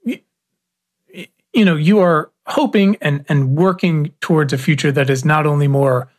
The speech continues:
equitable and inclusive among the general population, but specifically in this industry. And like you said, you're, you're already talking to the H B C Us,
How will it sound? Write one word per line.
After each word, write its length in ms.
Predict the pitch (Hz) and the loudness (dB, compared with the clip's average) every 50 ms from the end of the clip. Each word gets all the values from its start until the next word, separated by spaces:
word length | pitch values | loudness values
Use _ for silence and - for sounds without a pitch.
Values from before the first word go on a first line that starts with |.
| _ _ _ _ _ _ _ _ _ _ _ _ _ _ _ _ _ - | _ _ _ _ _ _ _ _ _ _ _ _ _ _ _ _ _ -6
equitable 600 | 180 180 - 190 170 160 143 156 147 147 - - | -4 -2 0 0 0 0 2 0 0 0 -2 -2
and 100 | - 170 | 0 0
inclusive 480 | 160 151 - - 196 180 175 - 180 143 | 0 0 0 0 0 0 0 0 -2 0
among 300 | 151 147 147 147 147 147 | 0 2 2 2 2 2
the 60 | 143 | 0
general 260 | 127 135 156 147 139 | 0 0 0 0 -2
population, 760 | 127 - 143 - - 147 175 233 254 214 - 196 156 143 147 147 | -2 -2 -4 -4 -2 0 0 2 2 0 0 0 -2 -2 -2 -4
but 140 | 156 139 | -4 -6
specifically 680 | - - - 160 - - 196 185 - 175 - 156 151 - | -4 -4 -6 -4 -2 -4 -4 -4 -4 -6 -4 -6 -6 -4
in 180 | - 165 147 143 | 0 0 2 2
this 180 | 143 135 131 - | 2 0 -2 -4
industry. 600 | 170 147 139 135 131 - - 143 135 139 147 151 | -4 -4 -4 -4 -6 -6 -6 -8 -6 -4 -2 -2
And 160 | 156 147 143 - - - - _ _ - | -2 -2 -4 -6 -12 -20 -20 _ _ -4
like 140 | 180 180 | -2 0
you 80 | - 156 | -2 -2
said, 200 | - 170 151 135 | 0 0 -2 0
you're, 200 | 143 147 160 - | 0 -2 -2 0
you're 120 | 170 151 147 | 0 0 2
already 180 | 151 151 147 | 2 0 -2
talking 380 | 131 - - 156 147 - - 143 | -4 -4 -4 -4 -2 -2 -2 -2
to 60 | 139 | -2
the 80 | 139 143 | -2 -2
H 120 | 139 135 - | -2 -2 -2
B 100 | - 139 | -4 -4
C 380 | 131 - 156 147 143 143 143 | -2 -2 0 2 2 2 2
Us, 140 | 139 139 - | 0 -2 -6